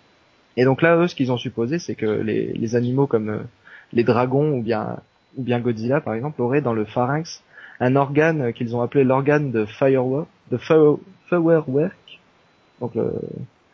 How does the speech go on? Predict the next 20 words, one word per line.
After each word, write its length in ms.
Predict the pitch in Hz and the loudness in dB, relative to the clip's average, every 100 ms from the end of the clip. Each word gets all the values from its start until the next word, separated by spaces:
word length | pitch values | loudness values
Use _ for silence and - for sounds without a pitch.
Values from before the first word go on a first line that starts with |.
| - _ 120 | -20 _ -2
l'organe 340 | 120 143 143 | 2 2 2
de 80 | 123 | 2
feu 160 | - 135 | 4 2
d'artifice, 640 | 127 - 120 175 190 - _ _ _ | 2 -2 -4 -4 -4 -12 _ _ _
si 200 | - 120 | -14 -6
on 100 | 120 | -4
traduit 300 | 117 117 110 | -2 -4 -4
ça, 160 | 107 151 | -2 -4
c'est 140 | - | 0
de 40 | 120 | 2
l'allemand, 340 | 113 110 160 - _ - - - _ _ _ _ _ - | 2 2 -4 -8 _ -20 -20 -20 _ _ _ _ _ 0
et, 100 | 131 | 4
euh, 400 | 127 117 117 113 | 6 6 6 6
et 80 | 123 | 4
que 100 | 143 | 2
cet 220 | - 143 | 0 2
organe, 300 | 120 135 175 | 2 2 0
en 60 | 110 | 0
fait, 280 | 143 - | -2 0
euh, 480 | 113 107 107 110 - | 2 4 4 4 0